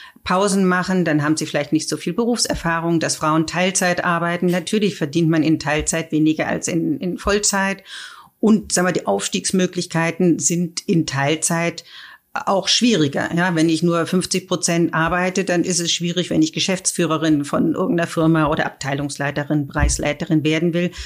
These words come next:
Das lassen eben so viele Firmen nicht zu und teilweise ist es auch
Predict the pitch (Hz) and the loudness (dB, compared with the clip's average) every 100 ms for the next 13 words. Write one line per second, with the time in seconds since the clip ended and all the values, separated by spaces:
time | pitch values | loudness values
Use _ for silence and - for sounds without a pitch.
0 | - - 175 160 165 156 160 214 165 165 | -14 -4 -2 0 0 0 0 0 2 2
1 | 156 135 175 156 180 160 - 180 165 170 | 2 0 -4 -4 -2 -2 0 2 4 2
2 | 160 - - 196 208 185 160 175 170 165 | 0 -2 -2 0 2 0 0 -2 0 0
3 | 175 170 - 202 185 - 170 165 160 - | 0 -2 0 0 0 -2 -2 -2 -4 -10